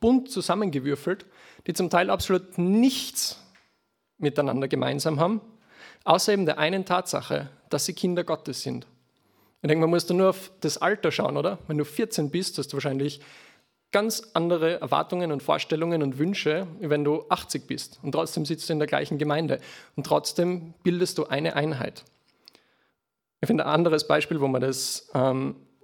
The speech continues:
sehr schön sieht, ist die Ehe, wo du Mann und Frau hast und viel unterschiedlicher wird's nicht mehr. Aber trotzdem sollen die zwei gemeinsam eine Einheit bilden.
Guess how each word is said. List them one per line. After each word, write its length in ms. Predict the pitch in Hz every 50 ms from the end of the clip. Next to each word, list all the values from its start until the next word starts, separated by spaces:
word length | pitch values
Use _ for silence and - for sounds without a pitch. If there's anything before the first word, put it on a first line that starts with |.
| -
sehr 160 | - - 151
schön 160 | 143 - 147 143
sieht, 260 | - - 190 196 165
ist 420 | 151 143 135 - - - - - - - - - -
die 160 | 147 135 135
Ehe, 380 | 151 156 180 165 147 131 143 139 - - - - - - - -
wo 100 | 160 147
du 80 | 151
Mann 260 | 147 143 143 160 185 185
und 140 | 170 143
Frau 300 | - - 151 143 165 170
hast 440 | 143 147 170 196 - - - - - 190 - _ _
und 180 | - 147 147 143 - - -
viel 120 | - 196
unterschiedlicher 640 | 202 220 247 240 226 190 - 202 175 170 - 170 160
wird's 240 | 180 233 226 - -
nicht 220 | 165 147 135 -
mehr. 200 | - 110 - - - - - - - - - - _ _ _ _ _ _
Aber 500 | - - 151 156 180 202 220 226 - - - - _ _ _ _ _ _ _ -
trotzdem 580 | - - 175 208 - - - 196 185 196 202 - - -
sollen 260 | 208 - 175 170 180
die 100 | 175 170
zwei 240 | - - 156 151 175
gemeinsam 760 | 160 170 151 143 143 139 156 185 185 185 - 185 185 185 - - -
eine 300 | - 147 147 156 165 156
Einheit 420 | 143 147 156 151 139 135 131 - -
bilden. 380 | - - - - 110 120 123